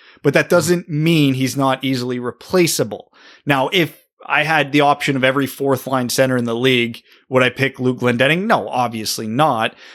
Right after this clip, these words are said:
But if he's the guy that's gonna be the fourth line center for the next couple of years, I'm perfectly fine with that. There's much bigger problems on the Red Wings <laughs> than Luke Glendening. And now that the trade deadline's coming past, it's almost not even worth having the argument.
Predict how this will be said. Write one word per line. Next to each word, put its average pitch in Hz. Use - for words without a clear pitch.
But 143
if -
he's 170
the 160
guy 139
that's 123
gonna 135
be 135
the 123
fourth 131
line 123
center 127
for 110
the 117
next 123
couple 120
of 113
years, 113
I'm 101
perfectly 113
fine 101
with 98
that. 117
There's 151
much 165
bigger 120
problems 104
on 107
the 104
Red 101
Wings 104
<laughs> -
than 131
Luke 123
Glendening. 117
And 120
now 170
that 185
the 151
trade 147
deadline's 117
coming 117
past, 120
it's -
almost 151
not 127
even 113
worth 120
having 110
the 113
argument. 104